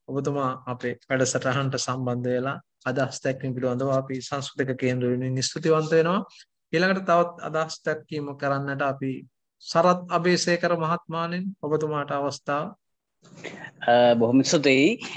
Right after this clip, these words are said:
Speaker 2: අ, නන්දිසිරි කිඹිහෙට්ටි මහත්මයා මගේ ගමේ නිසා, එතුමාත් හිටුවන කවියෙක් නිසා, හිටිවනම කවිය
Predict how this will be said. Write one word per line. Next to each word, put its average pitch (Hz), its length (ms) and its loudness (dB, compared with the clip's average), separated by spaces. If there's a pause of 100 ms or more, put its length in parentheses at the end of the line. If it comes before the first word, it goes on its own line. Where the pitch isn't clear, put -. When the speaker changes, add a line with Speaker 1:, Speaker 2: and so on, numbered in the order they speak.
(260)
Speaker 2:
අ, 107 120 2 (920)
නන්දිසිරි 139 440 4
කිඹිහෙට්ටි 170 560 0
මහත්මයා 156 560 0
මගේ 135 360 -4
ගමේ 127 520 0
නිසා, 123 440 -6 (360)
එතුමාත් 160 680 -2
හිටුවන 165 480 -2
කවියෙක් 131 480 -6
නිසා, 117 380 -2 (300)
හිටිවනම 185 640 0
කවිය 180 480 -4